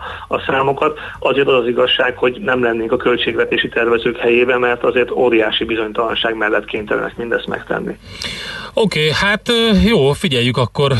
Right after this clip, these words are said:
Speaker 2: folyamatosan, ö, a fejleményeket ebben az ügyben. Nagyon szépen köszönjük az információkat, és jó munkát neked.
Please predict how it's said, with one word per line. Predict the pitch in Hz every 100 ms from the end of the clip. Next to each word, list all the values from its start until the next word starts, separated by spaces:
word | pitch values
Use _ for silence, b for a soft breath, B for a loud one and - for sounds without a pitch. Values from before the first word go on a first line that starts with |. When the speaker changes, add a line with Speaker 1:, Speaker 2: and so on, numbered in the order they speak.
| 104
Speaker 2:
folyamatosan, | - 131 113 110 120 127 120 -
ö, | 123 120 113
a | 123 113
fejleményeket | - 120 120 120 117 123 139
ebben | 120
az | 123
ügyben. | 139 147
Nagyon | 196 139
szépen | - 117 123
köszönjük | 117 - 113 110
az | 113
információkat, | 120 113 113 110 104 - 110 107 101
és | 104 -
jó | 113
munkát | 104 101 92
neked. | - 98 98 92